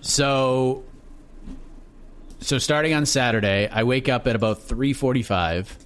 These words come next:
I take a shower. I usually shave the head, and then I, you know, the brush teeth, all that stuff, and then I just run out the door. Uh, I run right to the airport, check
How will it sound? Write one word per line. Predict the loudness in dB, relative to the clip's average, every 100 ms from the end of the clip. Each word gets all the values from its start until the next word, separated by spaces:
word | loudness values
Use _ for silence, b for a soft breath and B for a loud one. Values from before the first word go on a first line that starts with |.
| -6
I | -2
take | -2 -2
a |
shower. | 0 2 4 2 2 0
I | -2
usually | -2 -2
shave | 0 0 2
the | 2
head, | 2 2 0 -4 b b b b b
and | 0 2 4
then | 4 4
I, | 2
you | 2 2
know, | 2 2
the |
brush | 2 0 -2
teeth, | 0 0
all | 2 0
that | 0
stuff, | 0 -2 -4 B B B
and | -2 2
then | 2
I | 2
just | 2 2
run | 2
out | 2 0
the | 2
door. | 2 2 0 -4 -16 -4
Uh, | 0 4 4 4 2
I | 2 2
run | 2 2 2
right | 2 2
to | 0
the | 2 2
airport, | 2 2 2 0 -4 -18 -8
check | -4